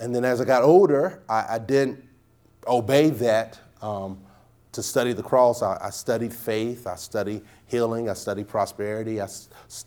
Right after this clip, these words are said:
studied the power of confession and so forth. I studied, um, you know, things that were relevant to me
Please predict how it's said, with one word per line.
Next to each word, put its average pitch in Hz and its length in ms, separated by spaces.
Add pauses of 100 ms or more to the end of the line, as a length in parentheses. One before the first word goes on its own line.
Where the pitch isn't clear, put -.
studied 113 480
the 104 80
power 120 440
of 113 100
confession 110 720 (580)
and 98 100
so 120 220
forth. 113 300
I 98 80
studied, 110 640 (340)
um, 92 480 (800)
you 110 100
know, 98 320 (920)
things 135 480
that 123 140
were 107 120
relevant 117 500
to 123 140
me 117 360